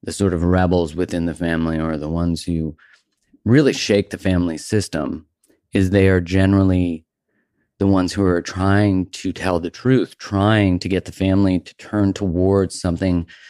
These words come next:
that the whole family system has been structured around ignoring.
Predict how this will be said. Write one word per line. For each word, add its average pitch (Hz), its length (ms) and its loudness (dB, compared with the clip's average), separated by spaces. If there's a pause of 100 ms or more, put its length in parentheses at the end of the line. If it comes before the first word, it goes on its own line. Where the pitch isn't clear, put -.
(140)
that 98 100 -6
the - 80 -10
whole 143 300 2
family 135 400 0
system 76 720 -4 (400)
has 95 180 0
been 92 200 2
structured 101 600 0
around 82 320 2
ignoring. 78 640 2